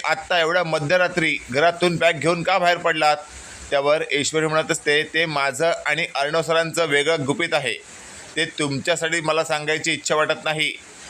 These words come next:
त्यावर राकेश म्हणत असतो, "ते काही असलं तरी मी तुम्हाला आता कुठेही जाऊ देणार नाहीये, तुम्ही काळजी करू नका, मी अर्णव सरांपेक्षा जास्त तुम्हाला सुखी ठेवीन." हे वाक्य ऐकल्यावर ऐश्वरी म्हणत असते, "तुम्ही फालतू गोष्टी बोलूच नका,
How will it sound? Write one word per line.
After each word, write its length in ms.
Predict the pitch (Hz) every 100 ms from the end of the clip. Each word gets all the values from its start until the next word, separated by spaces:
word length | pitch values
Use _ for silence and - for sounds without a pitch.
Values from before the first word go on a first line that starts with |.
| - -
त्यावर 220 | 156 185
राकेश 360 | 170 151 160 170
म्हणत 180 | 175 180
असतो, 260 | 180 180
"ते 180 | 180 180
काही 300 | 175 156 180
असलं 340 | 185 180 160 135 - - - -
तरी 160 | 151 175
मी 220 | 151 170
तुम्हाला 500 | 170 147 147 151 139
आता 260 | 135 135 156
कुठेही 500 | 165 139 123 139 160
जाऊ 200 | 147 151
देणार 280 | 151 156 156
नाहीये, 520 | 143 160 165 160 - - - - -
तुम्ही 180 | 160
काळजी 340 | 190 165 160 185
करू 180 | 175 180
नका, 380 | 190 190 165 143 - - - -
मी 160 | 147
अर्णव 480 | 175 147 151 151 170
सरांपेक्षा 600 | 165 151 156 160 156 170
जास्त 320 | 156 165 - 156 156
तुम्हाला 320 | 143 143 160
सुखी 280 | 156 135 -
ठेवीन." 460 | 147 156 151 139 98 - - -
हे 220 | 190 160
वाक्य 300 | 185 180 190
ऐकल्यावर 560 | 175 175 175 165 151 165 -
ऐश्वरी 360 | 143 131 160
म्हणत 240 | 156 160 151
असते, 280 | 160 147 151
"तुम्ही 360 | 151 147 170
फालतू 460 | 170 135 131 135 165
गोष्टी 300 | 147 139 165
बोलूच 400 | 139 139 170 170
नका, 260 | 170 156